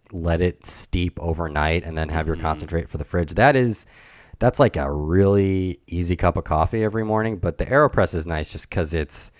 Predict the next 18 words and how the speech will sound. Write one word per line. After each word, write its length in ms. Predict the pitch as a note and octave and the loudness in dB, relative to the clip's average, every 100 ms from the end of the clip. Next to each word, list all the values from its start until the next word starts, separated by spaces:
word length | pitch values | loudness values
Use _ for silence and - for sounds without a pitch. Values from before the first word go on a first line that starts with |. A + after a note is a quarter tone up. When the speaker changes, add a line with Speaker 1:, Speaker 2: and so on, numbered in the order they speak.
| _ - _ - - | _ -20 _ -20 -6
Speaker 1:
it's 220 | D3+ - | -6 -4
like 180 | D#4+ - | -4 2
a 480 | G2 E2 D2 C#2+ - | 2 4 2 -2 -4
little 240 | C#3 D#3+ C3+ | 0 2 4
adventure 560 | F#2 F2+ D#2 - D#2+ | 2 -4 -10 -10 -8
every 220 | C2+ C2+ C2+ | -6 -6 -8
morning, 380 | C2+ C2 B1 - _ - | -8 -10 -12 -20 _ -6
like 120 | G#2+ | -4
an 60 | C3+ | -2
Speaker 2:
Yeah. 60 | |
Speaker 1:
enjoyable 680 | C#3 F#2 A2 G#2+ G#2+ F#2 F#2 | -2 0 4 6 4 4 2
thing, 540 | E2 - E2+ D#2+ D#2+ D#2 - | 0 0 0 0 -4 -10 -16
and 160 | - A#2 | -8 -8
cleanup 400 | - D#3+ C3+ - | -4 0 0 -2
is 60 | A2 | -6
super 420 | - A2+ A#2 G#2 | -4 0 0 0
easy. 460 | G2+ F#2 F2+ F2+ F2 | 0 0 2 0 0
It's, 360 | A2 F#2 - | -6 -8 -12